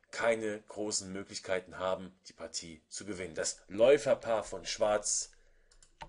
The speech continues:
wird in dieser Stellung sehr, sehr stark sein. Dame auf G zwei und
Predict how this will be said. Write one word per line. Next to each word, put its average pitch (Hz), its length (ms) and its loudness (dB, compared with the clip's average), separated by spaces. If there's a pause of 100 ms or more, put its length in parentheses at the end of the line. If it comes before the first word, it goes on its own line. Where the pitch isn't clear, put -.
(380)
wird 117 360 -6 (140)
in 95 300 -10 (260)
dieser 104 280 2
Stellung 85 540 -4
sehr, 87 320 -2
sehr 92 360 -2
stark - 420 -4
sein. - 160 -6 (1300)
Dame 131 300 4
auf 117 240 8
G 113 160 -4
zwei 165 440 0 (1080)
und 131 380 -2